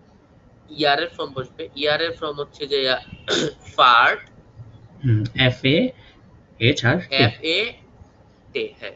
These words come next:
Speaker 2: হুম।
Speaker 1: ফার্ট। Und ihr Kinder, wie fahrt? আপনার বাচ্চারা কিভাবে আসে?
Speaker 2: কিভাবে যায়?
Speaker 1: Kinder, হ্যাঁ, কিভাবে যায়? Ja, Petro,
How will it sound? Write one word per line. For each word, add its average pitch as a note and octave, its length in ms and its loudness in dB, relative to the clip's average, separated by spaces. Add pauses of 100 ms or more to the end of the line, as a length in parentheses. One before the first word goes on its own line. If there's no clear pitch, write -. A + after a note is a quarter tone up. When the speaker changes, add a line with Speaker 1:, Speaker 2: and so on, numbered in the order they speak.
(160)
Speaker 2:
হুম। A#2 140 0
Speaker 1:
ফার্ট। C3+ 500 2 (600)
Und E4 160 -4
ihr D3+ 360 -4 (560)
Kinder, G#3+ 220 -2
wie E3 200 -6
fahrt? D#3 360 0
আপনার D3+ 260 -4
বাচ্চারা G#3+ 520 -2
কিভাবে B2 480 -6
আসে? - 260 -20 (1700)
Speaker 2:
কিভাবে C3+ 300 6
যায়? G#2+ 340 4
Speaker 1:
Kinder, C3+ 220 -10 (180)
হ্যাঁ, G#2 120 -12 (500)
কিভাবে E3+ 340 2
যায়? G#2 220 -8 (400)
Ja, C3+ 140 -2
Petro, - 300 -4